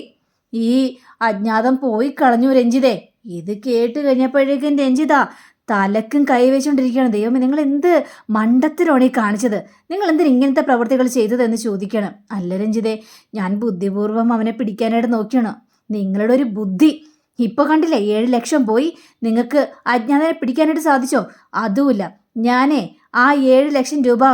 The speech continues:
ഒരാവശ്യത്തിന് വേണ്ടി വെച്ചതാ. ഇപ്പോ അതും കളഞ്ഞ് തൊലച്ചില്ലേ നിങ്ങൾ എന്നും പറഞ്ഞുകൊണ്ട് രഞ്ജിതയാണെങ്കിൽ അവിടെ കിടന്ന് പ-, കണകൊണാന്നിങ്ങനെ സംസാരിച്ചുകൊണ്ടിരിക്കുകയാണ്.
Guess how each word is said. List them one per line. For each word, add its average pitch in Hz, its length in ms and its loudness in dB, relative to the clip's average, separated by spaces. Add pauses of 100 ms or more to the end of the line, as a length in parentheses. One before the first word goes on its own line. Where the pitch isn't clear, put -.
ഒരാവശ്യത്തിന് 285 800 2
വേണ്ടി 277 220 2
വെച്ചതാ. 240 340 0 (380)
ഇപ്പോ 294 240 2 (360)
അതും 285 320 2
കളഞ്ഞ് 311 440 0
തൊലച്ചില്ലേ 311 480 2
നിങ്ങൾ 269 320 2 (140)
എന്നും 180 240 -8
പറഞ്ഞുകൊണ്ട് 185 500 -4 (420)
രഞ്ജിതയാണെങ്കിൽ 185 760 -6
അവിടെ 220 160 0
കിടന്ന് 254 300 -2
പ-, 262 240 -4
കണകൊണാന്നിങ്ങനെ 285 920 0
സംസാരിച്ചുകൊണ്ടിരിക്കുകയാണ്. 294 920 -2